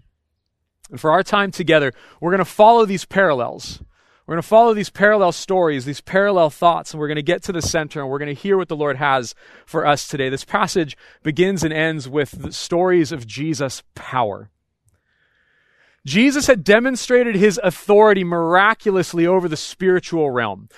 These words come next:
Now, let's forget for a second that we know anything about Jesus and, like, we're reading this for the first time. Just because Jesus has authority over demons doesn't necessarily mean that he has authority over our physical lives. And so Mark continues the story,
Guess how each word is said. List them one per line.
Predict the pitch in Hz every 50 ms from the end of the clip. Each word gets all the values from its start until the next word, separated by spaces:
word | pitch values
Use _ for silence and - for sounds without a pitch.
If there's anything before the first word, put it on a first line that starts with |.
| - _ -
Now, | 196 202 226
let's | 277 285 -
forget | - - 254 233 185 143 - 214 254 277 - -
for | - 233 226
a | 202 175
second | - - - 208 196 - 185 156 151
that | 175 175
we | 170 208 220
know | 220 214 196 185 - -
anything | 196 220 247 262 220 - 226 220 202
about | 170 175 175 170 156
Jesus | 117 131 160 170 156 120 131 123 -
and, | 160 151
like, | 156 156 151 -
we're | 156 147
reading | 143 165 190 220 226 226 208 190
this | 170 -
for | - 170 156
the | 143
first | - - 143 131 117 - -
time. | 120 107 101 101 - _ _ _ _ - - _ _ 156
Just | 135 117 208 269 294 - - 226
because | 302 262 - 254 226 175 147
Jesus | 127 - 190 226 247 254 220 226 190 -
has | 202 208 190 156
authority | 185 170 - - 196 208 214 202 190 185
over | 180 185 160 165 156
demons | 139 127 214 277 269 190 160 151 135
doesn't | 127 180 220 254 302 294
necessarily | 196 196 190 - 180 - - 175 185 240 262 220 175 156
mean | 139 156 214 277 240 160
that | 147
he | 147 156
has | 156 156 147 143
authority | 143 - - 170 185 226 240 208 156 147 143
over | - 135 147 156 160 160
our | 160 156
physical | - - 156 147 156 160 170 180
lives. | 190 233 285 233 135 113 - - - - _ _ _ _ _ _ _ _ _ _ _ -
And | 196 214 -
so | 262 277 247
Mark | 202 196 214 240 202
continues | - 254 240 196 - 196 190 190 202 220 208 185
the | 208 220
story, | - - - 269 294 247 165 127 127 131 -